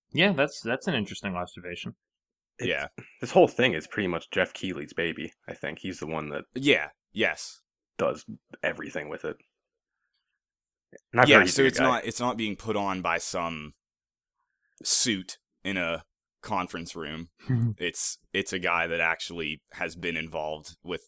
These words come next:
Speaker 3: games for a long time.
Speaker 2: Yeah, um, do you just wanna run down, I can run down the list real quick of winners just to throw 'em out there.
Speaker 3: I don't care. I didn't know if we were gonna go through all of them, 'cause there are a lot.
Speaker 2: There's only, like, I can do all the major ones real quick.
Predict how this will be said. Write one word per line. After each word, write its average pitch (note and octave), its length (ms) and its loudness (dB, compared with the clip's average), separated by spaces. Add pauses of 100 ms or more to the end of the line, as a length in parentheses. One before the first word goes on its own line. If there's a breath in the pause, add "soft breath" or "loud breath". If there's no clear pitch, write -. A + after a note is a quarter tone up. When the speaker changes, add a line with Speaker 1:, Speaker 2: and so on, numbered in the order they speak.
(140)
Speaker 3:
games D#2+ 400 -4
for F2+ 160 -6
a D#2+ 60 -4
long D#2 300 -8
time. D2+ 380 -8 (1700 soft breath)
Speaker 2:
Yeah, A2+ 320 6
um, A#2 340 8 (680)
do D3 80 4
you - 40 2
just A#3 60 2
wanna A3 140 12
run E3+ 120 12
down, D#3+ 180 10
I D#3+ 120 8
can C4+ 100 2
run - 140 6
down E2+ 120 4
the D#2+ 60 -8
list E2 160 -4
real E2+ 80 -2
quick - 220 -4
of - 160 -12
winners E2 340 -4
just - 200 -12
to D#2+ 80 -8
throw D#2+ 200 -4
'em D2+ 80 -6
out D#2 200 -4
there. D#2 240 -4 (1200)
Speaker 3:
I - 100 10
don't F#3 120 2
care. F#2 300 0
I A2+ 80 6
didn't C3 160 6
know A#2+ 140 4
if G#2 80 -6
we A2 80 -2
were G#2+ 80 -2
gonna G2+ 160 -4
go F#2 100 0
through F#2+ 180 -4
all E2+ 240 0
of E2+ 80 -6
them, F2 160 -6
'cause G2 200 -6
there A#2 120 0
are F#3+ 120 2
a G#2+ 80 4
lot. E2 320 0
Speaker 2:
There's E3 100 4
only, A3+ 200 10
like, A2 280 6 (560)
I - 80 0
can - 100 -6
do F2 120 -2
all D#2 40 -2
the D2+ 60 -6
major D2+ 320 -8
ones D2+ 220 -10
real D#2 160 -8
quick. D#2+ 340 -6